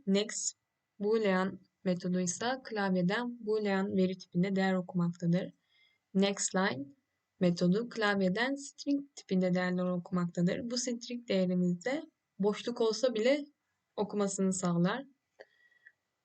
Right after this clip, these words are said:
Diğeri next short, e, klavyeden short veri tipinde değer okumaktadır.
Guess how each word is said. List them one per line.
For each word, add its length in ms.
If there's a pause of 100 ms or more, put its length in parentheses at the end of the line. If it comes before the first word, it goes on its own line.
(280)
Diğeri 540 (180)
next 400
short, 380 (500)
e, 280
klavyeden 640
short 440
veri 220
tipinde 600
değer 180
okumaktadır. 920